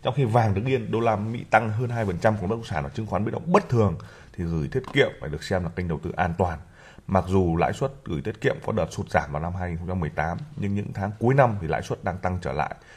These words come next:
Mức lãi suất huy động trên thị trường bắt đầu rục dịch chạy từ tháng chín, với biểu lãi suất của các ngân hàng liên tục được điều chỉnh tới cuối năm.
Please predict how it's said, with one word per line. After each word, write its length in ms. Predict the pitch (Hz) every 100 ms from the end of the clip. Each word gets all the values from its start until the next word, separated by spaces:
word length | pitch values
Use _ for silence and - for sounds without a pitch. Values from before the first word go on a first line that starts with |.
| -
Mức 120 | 135 -
lãi 140 | 123
suất 160 | 127 120
huy 180 | 135
động 180 | 135 120 107
trên 100 | 107
thị 100 | 107
trường 260 | - 85 90
bắt 100 | 107
đầu 140 | 90
rục 140 | 85 82
dịch 120 | 82 -
chạy 140 | - 71
từ 80 | 76
tháng 160 | 78 90
chín, 280 | 104 117 139
với 80 | 113
biểu 220 | 92 69
lãi 140 | 65
suất 240 | - 139 -
của 100 | -
các 200 | 101 107
ngân 100 | 92
hàng 280 | 87 76
liên 120 | 101 98
tục 160 | 82
được 80 | 80
điều 120 | 78
chỉnh 160 | 73 67 71
tới 80 | 78
cuối 120 | 92
năm. 160 | 101